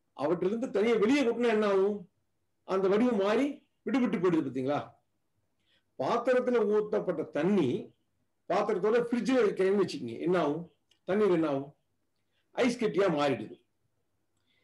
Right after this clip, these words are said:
இதை வந்து உறைநிலைன்னு சொல்றோம்ல, பாத்திரத்துல நீர் பாத்திரத்தின் வடிவத்துல அப்படியே பனிக்கட்டியா மாறிடும். ஒரு, ஒரு, ஆஹ், ஒரு டம்ளர்ல வச்சு நம்ம ஃப்ரிட்ஜுக்குள்ள வச்சுட்டோம்,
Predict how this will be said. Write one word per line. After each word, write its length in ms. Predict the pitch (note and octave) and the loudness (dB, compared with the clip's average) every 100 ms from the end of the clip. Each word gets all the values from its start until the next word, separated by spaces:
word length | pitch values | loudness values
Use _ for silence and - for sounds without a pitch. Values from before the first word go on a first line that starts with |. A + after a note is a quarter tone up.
| _ | _
இதை 220 | G3+ G#3+ | -2 2
வந்து 180 | G#3+ A#3+ | 2 2
உறைநிலைன்னு 640 | G3+ A#3+ B3+ G#3 G#3 G#3+ | 2 2 4 4 2 0
சொல்றோம்ல, 460 | F3+ D3+ D3 B2+ A#2+ - _ _ _ _ _ _ _ | -2 -2 -2 -4 -6 -10 _ _ _ _ _ _ _
பாத்திரத்துல 460 | F3 G3+ G#3 F3+ G#3+ | -2 -2 -4 -2 0
நீர் 260 | G3+ A#3 | 0 0
பாத்திரத்தின் 460 | F3+ G3 G#3+ G3+ F3+ | 0 0 0 0 2
வடிவத்துல 320 | F#3 G#3 - | 2 2 0
அப்படியே 320 | F#3+ F3+ A#3+ | -2 0 0
பனிக்கட்டியா 440 | A#3 G#3+ F#3 F3 D#3 | 2 2 2 0 0
மாறிடும். 240 | A#2 G#2 | -2 -2
ஒரு, 240 | F3+ F3 F3+ | 2 2 2
ஒரு, 240 | F#3+ F#3 F#3 F3+ E3+ - _ _ _ _ _ _ | 4 4 4 4 0 -4 _ _ _ _ _ _
ஆஹ், 1200 | - F3+ F3 E3+ E3+ E3 E3 D#3+ D#3 D#3 D3 D3 D3+ | -4 0 0 0 0 0 -2 -2 -4 -4 -6 -8 -4
ஒரு 160 | F#3 | -2
டம்ளர்ல 480 | F3+ F#3+ A#3 A3+ G#3+ | 0 0 2 2 2
வச்சு 240 | F#3+ - A#3+ | 0 0 -2
நம்ம 180 | G#3 F#3 | 0 2
ஃப்ரிட்ஜுக்குள்ள 560 | F3+ - F3+ F#3+ F#3 | 2 0 -4 0 0
வச்சுட்டோம், 340 | D#3+ - E3+ | 0 -2 -4